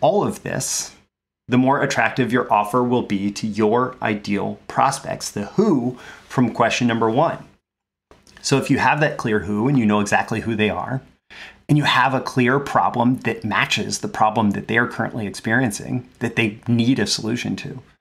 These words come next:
and you have a clear solution that obviously is going to work or that, um,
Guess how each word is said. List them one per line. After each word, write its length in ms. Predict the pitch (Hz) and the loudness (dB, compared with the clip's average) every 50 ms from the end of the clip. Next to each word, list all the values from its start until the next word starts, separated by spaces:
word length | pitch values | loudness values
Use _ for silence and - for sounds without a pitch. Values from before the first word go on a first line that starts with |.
| _ - - - - - - - - - | _ -20 -20 -20 -20 -20 -20 -20 -6 0
and 140 | - 156 156 | 2 2 4
you 80 | 147 147 | 4 2
have 300 | - - 107 123 143 151 | 2 2 2 2 2 0
a 60 | 147 | -2
clear 280 | - - 123 110 107 | -2 -2 0 0 0
solution 540 | 104 - - 104 98 95 95 - 104 107 123 | 0 -2 -6 -8 -10 -10 -8 -6 -4 0 0
that 160 | 131 117 - - - | 0 0 0 0 0
obviously 540 | 120 131 135 143 127 - - 117 107 107 | 2 2 2 2 0 0 0 -2 -2 -2
is 120 | 104 101 - | -2 -2 -2
going 240 | - 107 104 101 101 | -2 -2 0 -2 -2
to 120 | - 101 | -4 -8
work 320 | - - - 117 117 - | -8 -4 -2 -2 -2 0
or 280 | - 107 104 104 104 104 - - - - - - - | 0 0 2 2 0 -2 -6 -12 -14 -14 -10 -6 -4
that, 420 | 113 107 120 120 110 - - - | -2 0 0 0 0 -2 -4 -6
um, 440 | 117 107 107 101 92 92 95 - | -6 -4 -4 -4 -4 -4 -6 -8